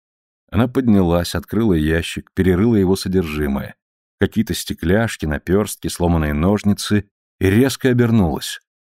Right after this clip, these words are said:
Лицо её сделалось испуганным, как у девочки,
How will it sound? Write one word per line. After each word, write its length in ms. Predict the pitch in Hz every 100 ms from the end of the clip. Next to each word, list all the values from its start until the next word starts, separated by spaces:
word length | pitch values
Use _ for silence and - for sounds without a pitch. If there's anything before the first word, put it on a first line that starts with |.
| _ _ _
Лицо 380 | - 107 - 143
её 180 | 143 135
сделалось 560 | 98 113 139 127 123 -
испуганным, 680 | 110 - - 151 113 98 87
как 260 | - 120
у 60 | 120
девочки, 720 | 113 127 139 90 - - -